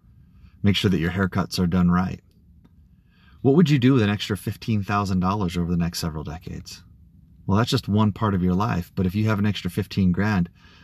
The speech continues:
I bet you could go to Hawaii a few times just by having a wonderful haircut at a fraction of the cost. What if you do like some people do, where you use conditioner sparingly or not at all, but you still have really good looking hair?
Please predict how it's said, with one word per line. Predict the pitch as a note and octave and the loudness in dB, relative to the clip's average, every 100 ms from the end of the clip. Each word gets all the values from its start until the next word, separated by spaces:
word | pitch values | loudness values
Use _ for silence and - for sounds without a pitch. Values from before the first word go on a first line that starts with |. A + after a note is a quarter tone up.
| - _ | -20 _
I | - | -2
bet | A#2+ F#2+ | 2 2
you | G#2 | 0
could | F2+ - | -2 0
go | F#2+ | 2
to | |
Hawaii | F2+ F2+ G2+ A2+ F2+ | 2 0 0 0 0
a | |
few | - F2 | 0 -4
times | F2 D#2 D#2+ - - _ - _ _ _ - | -4 -6 -8 -12 -14 _ -20 _ _ _ -4
just | F#2 G#2 | 0 0
by | - G2+ | 2 0
having | G2 F#2 F#2 F2+ | 2 2 2 2
a | |
wonderful | F#2+ G#2 G2 F2+ | 0 -2 -2 -2
haircut | G2+ G2 - F2 | -2 -2 -4 -4
at | E2+ | -4
a | E2+ - | -6 -10
fraction | _ - F#2 F2 - E2+ | _ -6 -6 -6 -4 -4
of | |
the | E2 | -4
cost. | F2 F2 E2+ - - - - - - _ - - - - - - - | -2 -2 -4 -12 -20 -20 -20 -20 -20 _ -20 -20 -20 -20 -20 -14 4
What | A2 | 4
if | A2+ - | 4 2
you | A2+ A2+ | 2 2
do | G2+ A2+ | 2 2
like | G#2+ G#2 | 2 0
some | C3 | -2
people | C3+ F2+ F2 | -2 -2 -2
do, | F#2 F#2 | 0 0
where | F#2+ | 0
you | G2 F#2+ | 0 0
use | G2+ G2+ - | 0 -2 0
conditioner | G2 G2+ - G2+ | 0 0 0 -2
sparingly | - - G#2 A2 F#2+ F2+ | -2 -2 0 2 2 2
or | |
not | F#2 F#2 F#2 | 2 2 0
at | F#2+ | -2
all, | G#2+ D#2+ - - - | -2 -6 -10 -20 -12
but | D2 | -8
you | |
still | F2+ G#2 | -4 -2
have | F#2 | 0
really | F2+ F#2+ | 0 0
good | F2+ F#2 | 2 0
looking | F2+ F2+ | 0 -2
hair? | F2+ G2 E2 | 0 -2 -6